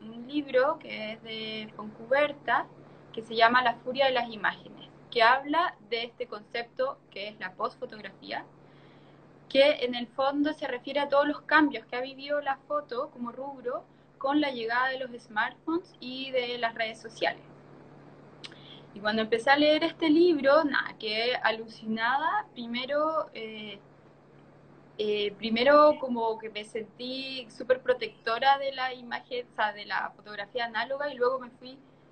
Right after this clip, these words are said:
enamorando de este nuevo fenómeno completamente digital y que finalmente, eh, cambia drásticamente y al cien por ciento lo que era entendido como fotograf-,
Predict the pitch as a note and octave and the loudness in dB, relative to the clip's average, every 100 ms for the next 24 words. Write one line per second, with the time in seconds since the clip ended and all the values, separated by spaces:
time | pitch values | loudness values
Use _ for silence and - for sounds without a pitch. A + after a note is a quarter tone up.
0 | _ A3 A3+ A3 G#3+ A3 A#3+ C4 C#4 C4 | _ -6 -4 -4 2 2 2 2 0 0
1 | - C4 B3+ A3 G#3 A3+ A#3 B3 - A3+ | 0 0 2 0 -10 -8 -4 -4 -6 -12
2 | A3 A3+ A#3 A#3+ A#3+ A3 G#3+ A3 A3+ A3+ | -12 -14 -10 -8 -8 -10 -12 -6 -6 -6
3 | - A#3 A3+ - - G3+ A3 A#3 A3+ G#3+ | -10 -12 -12 -20 0 4 4 2 -10 -18
4 | - G3+ G#3 G#3+ A3 A3 - - - - | -20 -20 -18 -18 -14 -14 -14 -20 -20 -20
5 | _ - - - F#3+ F#3 E3+ - - - | _ -20 -20 -2 0 0 -2 -12 -20 -20
6 | - _ A#3+ A#3+ B3 A#3+ A#3+ A#3 A3+ A#3+ | -20 _ 4 4 4 -2 -4 -2 -2 -2
7 | - B3+ A#3 A3+ A#3+ C4 B3+ A#3+ G3 G3 | -4 -4 -4 -4 -8 -6 -6 -6 -12 -14
8 | - B3+ B3+ C4 B3+ - B3 C4 C4 C4+ | -10 -8 -6 -6 -6 -4 -4 -4 -4 0
9 | D4 D#4+ A3+ A3+ A3 A3 G#3+ A3 A#3 A#3 | 2 2 -2 -8 -8 -10 -8 -2 -2 -2
10 | A#3 A3+ A3 A3 A#3+ A#3 A3 G#3+ G#3+ G#3+ | -4 -10 -10 -8 -6 -6 -10 -16 -10 -10
11 | G#3 G3+ G#3+ G#3 G3+ G3+ | -10 -14 -18 -16 -14 -14